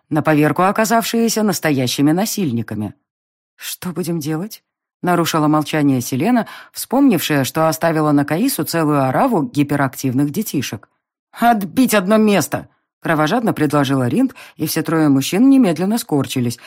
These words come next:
прикрывая ладонями то самое одно место. «И привязать к дереву!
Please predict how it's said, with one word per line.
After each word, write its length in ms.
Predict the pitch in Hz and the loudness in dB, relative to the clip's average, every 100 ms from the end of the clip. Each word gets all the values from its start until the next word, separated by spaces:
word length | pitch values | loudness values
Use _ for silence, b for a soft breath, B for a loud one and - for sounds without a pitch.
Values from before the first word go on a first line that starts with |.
| B | B
прикрывая 500 | - 156 156 147 139 | -4 -2 0 2 2
ладонями 460 | 131 123 131 160 247 | 0 0 0 2 2
то 180 | 254 202 | 0 -2
самое 440 | - 143 156 185 | 2 2 2 0
одно 580 | - 185 175 139 131 143 | -4 -6 -2 0 0 -2
место. 540 | 165 165 113 - - - _ _ _ | -4 -2 -4 -8 -16 -20 _ _ _
«И 120 | 190 196 | -2 2
привязать 480 | 208 220 214 269 | 2 4 4 2
к 80 | 185 | 0
дереву! 440 | 147 180 156 139 | 0 2 2 0